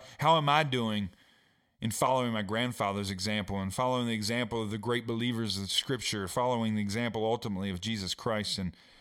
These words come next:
well, I don't know that I'm doing too well.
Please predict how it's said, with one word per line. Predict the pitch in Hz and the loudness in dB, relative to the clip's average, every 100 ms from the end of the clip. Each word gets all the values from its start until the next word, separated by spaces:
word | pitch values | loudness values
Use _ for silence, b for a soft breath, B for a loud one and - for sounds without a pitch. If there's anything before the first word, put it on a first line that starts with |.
| B B | B B
well, | 104 104 92 b b b b b b _ _ _ _ _ _ _ _ _ _ _ _ _ _ _ _ _ _ _ - | -4 -2 -4 b b b b b b _ _ _ _ _ _ _ _ _ _ _ _ _ _ _ _ _ _ _ -8
I | 101 | -4
don't | 101 98 | -2 -2
know | 101 | -2
that | 98 98 | -2 -2
I'm | 92 | -2
doing | 104 90 80 | -2 -2 -4
too | 82 | -8
well. | 76 76 | -10 -10